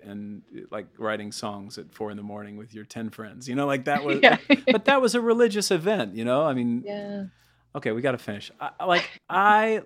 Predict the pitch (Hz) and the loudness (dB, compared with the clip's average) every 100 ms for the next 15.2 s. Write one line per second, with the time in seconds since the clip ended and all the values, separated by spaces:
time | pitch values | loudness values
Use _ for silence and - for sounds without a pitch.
0 | - 151 170 185 190 170 185 208 156 120 | -8 0 4 4 2 4 4 4 2 0
1 | 110 98 139 - 180 190 196 175 180 180 | -2 -6 -6 -4 -2 0 2 2 2 2
2 | 127 127 - 139 139 247 320 294 233 208 | 2 0 -4 -2 6 6 8 10 10 10
3 | 180 180 - _ _ - 175 208 190 151 | 6 2 -6 _ _ -10 -6 -2 -2 0
4 | 185 156 127 160 208 147 160 151 135 - | 2 2 0 -4 -4 -6 -2 -2 -2 -4
5 | 131 - 143 135 131 123 113 117 120 107 | -6 -6 -8 -8 -6 -6 -6 -6 -6 -8
6 | - 107 113 113 123 117 123 117 113 123 | -8 -10 -8 -6 -8 -8 -6 -6 -6 -2
7 | 117 110 110 110 107 - _ _ _ _ | -2 -2 -2 -4 -4 -8 _ _ _ _
8 | _ _ - 113 110 - 143 156 170 156 | _ _ -8 -6 -6 -2 2 4 2 -2
9 | - 170 151 151 120 - 131 117 113 113 | -2 0 2 0 -4 -6 -6 -4 -4 -4
10 | 113 113 113 131 - 139 139 143 127 - | -6 -6 -6 -6 -4 -2 -2 -4 -4 -6
11 | 143 151 123 127 143 127 113 - 120 - | -6 -8 -8 -6 -2 0 -2 -4 -10 -8
12 | 110 107 104 113 110 110 107 92 101 123 | -12 -12 -12 -10 -10 -10 -12 -14 -10 -8
13 | 117 110 107 95 110 110 107 104 - 117 | -6 -6 -8 -10 -12 -8 -6 -8 -10 -16
14 | - 110 104 - 107 - 98 107 117 101 | -12 -12 -10 -10 -10 -12 -16 -20 -18 -18
15 | 101 | -18